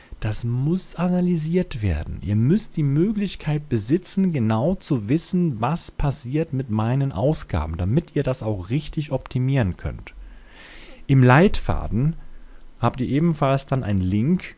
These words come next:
wo ihr einen kompletten AdWords-Workshop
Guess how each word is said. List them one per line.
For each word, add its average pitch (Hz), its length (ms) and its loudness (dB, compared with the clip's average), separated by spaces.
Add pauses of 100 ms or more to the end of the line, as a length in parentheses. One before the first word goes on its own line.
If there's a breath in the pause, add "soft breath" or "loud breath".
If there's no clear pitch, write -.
wo 131 320 0
ihr 127 320 2
einen 110 360 -2
kompletten 170 1000 2
AdWords-Workshop - 1120 -4